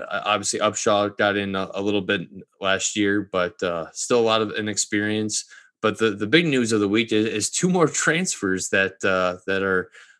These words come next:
um, leaving the program, and can't say they're, that they're too surprising. One of them is, is who was a freshman last year, linebacker William Mohan. Uh, he was kinda brought in under Don Brown to,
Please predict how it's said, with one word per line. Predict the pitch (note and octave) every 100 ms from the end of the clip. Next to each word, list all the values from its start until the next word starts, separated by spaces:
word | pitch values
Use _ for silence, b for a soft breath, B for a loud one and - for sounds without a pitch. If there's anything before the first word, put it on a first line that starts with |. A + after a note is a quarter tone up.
| -
um, | F#2 F#2+
leaving | G#2+ G#2 G#2
the | G2+
program, | - A2 A2+ A#2 B2 A#2+
and | G2+ F#2+ F#2+ - b b _
can't | - C3+
say | C3+ B2+
they're, | A2+ A2 G2+
that | G#2+ G#2
they're | G#2
too | - C3+
surprising. | C3+ A2+ - F#2+ G#2 G#2+ G2+ G2
One | G2 G#2+
of | G#2+
them | G#2 G2+
is, | G2
is | G2 G2 G2+ - -
who | A#2+
was | G#2+
a | G2
freshman | - A2+ - G#2
last | G#2 G#2 -
year, | G#2+
linebacker | G#2 G2+ G#2 G#2 A2
William | G2 G#2 G2+ F#2+
Mohan. | G2 G#2 G#2+ G#2+ G#2+ G#2 B B B
Uh, | - E2+ F2
he | G#2
was | G2+ G2 F#2 -
kinda | - G#2+
brought | F#2+ A#2 A2 G#2+
in | G#2+ G#2+
under | G#2 G2+
Don | G#2 G2+ G2
Brown | G#2 G2+ G#2 G#2
to, | - G2+ F#2+ F#2+